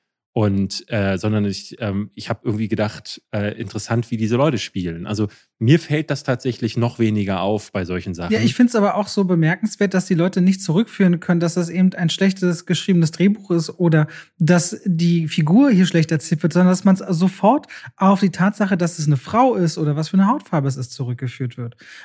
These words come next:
Speaker 2: Und das finde ich so kurz gedacht und so, ähm, also ich würde doch selbst dann zumindest die Ambition haben, ey, wo hat denn diese Schauspielerin mitgespielt, wenn du eben einen anderen fantastischen Horrorfilm gerade genannt hast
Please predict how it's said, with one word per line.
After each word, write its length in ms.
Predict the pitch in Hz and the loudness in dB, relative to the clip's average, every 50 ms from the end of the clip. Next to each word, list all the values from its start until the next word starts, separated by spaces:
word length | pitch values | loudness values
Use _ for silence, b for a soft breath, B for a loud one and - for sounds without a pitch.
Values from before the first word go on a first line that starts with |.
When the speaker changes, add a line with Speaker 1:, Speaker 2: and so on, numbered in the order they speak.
| B B | B B
Speaker 2:
Und 160 | 165 156 147 | 4 4 6
das 280 | 196 233 262 - - 208 | 4 2 2 0 -6 -8
finde 240 | 185 - 214 202 190 | -2 2 2 4 4
ich 200 | 190 190 - - | 2 0 -4 -2
so 160 | - 226 294 | 0 0 0
kurz 440 | 320 - - - 277 330 320 - - | 0 0 -2 -2 -2 -2 -2 -4 -6
gedacht 520 | - 151 120 - 113 113 120 - - - _ _ | -6 -6 -4 -6 -8 -10 -10 -14 -18 -20 _ _
und 160 | - 180 170 | 0 2 2
so, 480 | 156 147 170 214 262 285 277 247 - - | 2 2 2 2 2 2 2 0 -2 0
ähm, 560 | 214 196 196 196 196 190 190 190 190 190 B B B B B B B - | 2 4 4 6 6 8 8 8 6 4 B B B B B B B 0
also 140 | 165 170 202 - | 2 2 2 2
ich 180 | - 220 - | 2 0 2
würde 220 | - 233 190 202 180 | 2 2 4 4 4
doch 200 | 165 175 160 156 | 2 2 0 2
selbst 420 | 151 160 202 285 - - - - | 2 4 4 4 2 0 -2 -2
dann 180 | 175 175 180 160 | -2 -2 -2 -6
zumindest 400 | - - 190 180 185 196 190 - | -2 2 2 4 4 2 -2 -4
die 60 | - | -6
Ambition 440 | - 170 165 165 156 - 180 180 185 | -4 -2 -2 -2 -2 -2 0 0 2
haben, 140 | 180 180 | 2 0
ey, 220 | 190 196 208 233 202 | 0 -2 -2 -2 0
wo 80 | 190 | 0
hat 140 | 180 180 - | -2 0 0
denn 100 | 185 185 | -2 -2
diese 180 | 175 175 170 170 | 0 0 -2 -4
Schauspielerin 460 | 170 - 175 165 - - 156 160 190 | -4 -4 -6 -8 -6 -4 -2 0 0
mitgespielt, 400 | 277 311 - 226 - 175 160 143 | 0 0 -2 -4 -4 -2 -2 0
wenn 100 | 156 156 | 0 0
du 60 | 156 | 0
eben 240 | 160 190 202 196 180 | 0 0 2 2 4
einen 100 | 160 165 | 2 2
anderen 380 | - 190 233 262 233 170 170 165 | 0 0 0 2 2 0 -2 -2
fantastischen 580 | - 170 160 - 170 160 - - 139 - 156 | -2 -6 -4 -4 -4 -4 -4 -6 -4 -2 0
Horrorfilm 480 | 156 185 170 165 151 - - 156 143 143 | 0 0 0 -2 -4 -4 -4 -4 -4 -4
gerade 240 | 131 131 131 123 - | -4 -6 -8 -8 -6
genannt 340 | - 127 123 120 120 120 | -6 -6 -6 -6 -6 -6
hast 200 | 127 123 120 - | -6 -8 -8 -8